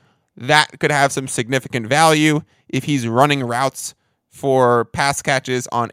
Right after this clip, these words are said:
eighty percent of the snaps. Paris Campbell, the Indianapolis Colts. Again, similar thing. If he's the number two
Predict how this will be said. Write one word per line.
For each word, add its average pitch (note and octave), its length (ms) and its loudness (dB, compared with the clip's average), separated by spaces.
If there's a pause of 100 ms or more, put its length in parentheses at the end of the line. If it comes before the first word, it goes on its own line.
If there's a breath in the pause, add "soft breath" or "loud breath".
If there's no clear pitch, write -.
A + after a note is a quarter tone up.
eighty B2 200 -2
percent A2+ 460 -10
of G#2 140 -12
the G#2+ 80 -12
snaps. - 400 -16 (1400)
Paris F3+ 380 4
Campbell, D3+ 540 -2 (680)
the - 80 -16
Indianapolis D3 560 0
Colts. - 500 0
Again, C3+ 320 -2
similar E3+ 360 0
thing. E3 220 0
If A#2 80 -6
he's G3 260 -2
the G#3+ 80 0
number G#3 260 0
two A3 460 4